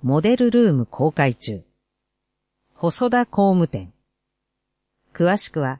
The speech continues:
ホームページで。広告。二千二十六年十月、新築オープン、予定。ベネッセの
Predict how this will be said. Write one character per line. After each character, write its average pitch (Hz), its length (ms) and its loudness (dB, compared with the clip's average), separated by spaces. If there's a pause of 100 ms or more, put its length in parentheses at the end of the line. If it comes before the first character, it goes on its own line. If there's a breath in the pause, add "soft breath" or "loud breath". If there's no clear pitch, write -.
(160)
ホ 175 220 0
ー - 20 2
ム 240 160 2
ペ 214 220 2
ー - 20 0
ジ 107 160 -6
で。 - 160 -16 (4000)
広 233 240 -2
告。 165 360 -2 (1400)
二 160 140 2
千 277 300 2
二 214 140 4
十 165 200 2
六 143 280 0
年 127 240 2
十 170 260 2
月、 147 400 -2 (240)
新 240 380 0
築 247 340 0
オ 226 100 4
ー - 20 -2
プ 113 160 -8
ン、 95 140 -10 (360)
予 143 160 -2
定。 139 360 -2 (1000)
ベ 165 140 2
ネ 233 80 2
ッ 262 60 2
セ - 220 -2
の 127 220 0